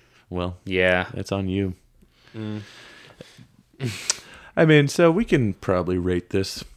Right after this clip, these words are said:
Speaker 3: I'd say so.
Speaker 1: There will be
Speaker 2: Yeah.
Speaker 1: Easter eggs th-, referring to Morantow throughout the other two movies.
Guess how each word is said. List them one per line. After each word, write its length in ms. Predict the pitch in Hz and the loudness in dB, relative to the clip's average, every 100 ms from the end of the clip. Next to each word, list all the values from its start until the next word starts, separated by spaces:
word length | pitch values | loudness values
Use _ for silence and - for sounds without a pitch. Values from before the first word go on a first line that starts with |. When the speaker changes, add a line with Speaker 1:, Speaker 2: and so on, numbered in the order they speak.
| - | -2
Speaker 3:
I'd 160 | 277 - | 0 4
say 180 | 127 107 | 4 4
so. 240 | - 165 | 4 6
Speaker 1:
There 120 | 135 | 8
will 160 | 131 131 | 8 8
be 140 | 123 | 6
Speaker 2:
Yeah. 80 | 120 117 | 4 2
Speaker 1:
Easter 360 | 113 - 120 | 0 2 4
eggs 320 | 107 101 - | 4 2 -4
th-, 160 | - - | -10 -12
referring 680 | - 110 101 - 107 104 101 | -4 -2 0 4 4 4 0
to 180 | - 101 | -2 -2
Morantow 580 | 101 98 98 - 98 92 | 0 -2 -2 0 0 0
throughout 300 | - 95 - | 0 0 2
the 100 | 95 | 0
other 140 | 95 | 0
two 180 | 92 101 | -2 -4
movies. 600 | 92 92 92 98 - - | -2 -2 -2 -4 -4 -12